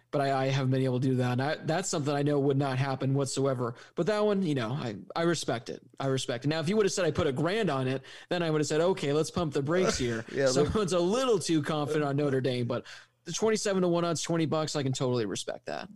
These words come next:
Speaker 1: I think
Speaker 2: Okay.
Speaker 1: it's a good bet.
Speaker 2: Well, my Heisman bets were, uh,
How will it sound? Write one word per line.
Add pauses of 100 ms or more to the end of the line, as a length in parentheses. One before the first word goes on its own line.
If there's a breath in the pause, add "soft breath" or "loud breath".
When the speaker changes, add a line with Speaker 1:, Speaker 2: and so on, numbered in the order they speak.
Speaker 1:
I
think
Speaker 2:
Okay.
Speaker 1:
it's
a
good
bet.
Speaker 2:
Well,
my
Heisman
bets
were, (680)
uh,